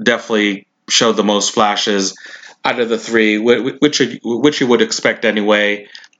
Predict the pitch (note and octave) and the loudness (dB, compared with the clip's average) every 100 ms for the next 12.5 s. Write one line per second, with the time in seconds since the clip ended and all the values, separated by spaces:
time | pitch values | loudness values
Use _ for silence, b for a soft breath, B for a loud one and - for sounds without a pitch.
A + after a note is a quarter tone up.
0 | - - G2+ - A2 G2+ G2 G2+ G2 - | -14 -6 -4 2 0 2 -2 0 -2 -6
1 | - _ _ _ _ _ _ _ _ _ | -20 _ _ _ _ _ _ _ _ _
2 | - - B2 A#2+ A#2 A2 G#2+ A2 G#2 A2 | -18 -4 -2 2 0 0 2 0 0 -2
3 | G#2 G2 B B B B A2 A2 G#2+ G#2 | -4 -6 B B B B -2 2 4 4
4 | G2 F#2+ F#2+ - _ _ - A#2+ - B2 | 2 0 -2 -12 _ _ -2 -2 -2 -2
5 | G#2+ - A2+ G#2 F#2+ - - A2+ G#2+ G#2+ | -2 0 0 0 -2 -6 0 2 2 2
6 | G#2 G2 A#2+ G#2 G2 G2+ G2+ F#2+ - F#2+ | 2 2 4 4 2 2 0 -2 0 2
7 | F#2+ G2 G2 F#2 F#2 F#2 F2+ - G2+ F#2+ | 2 2 2 2 2 2 0 -4 -2 0
8 | G2+ F#2+ A#2+ G#2 G#2 F#2 A2+ G2 F#2+ F#2 | 2 2 2 0 0 -4 -4 -6 -2 0
9 | F#2+ F#2+ F#2 G2+ G2 - G2 F#2+ F#2+ B | 2 2 2 0 -2 0 2 2 0 B
10 | B B B - G#2+ A2+ G#2+ G#2 G#2 A2 | B B B 0 2 2 2 0 -2 -6
11 | _ _ - - A2+ G#2+ A2 A#2 G#2+ G#2+ | _ _ -10 -4 -2 0 0 0 2 2
12 | G#2 G2+ G2 - - | 2 2 0 -4 -10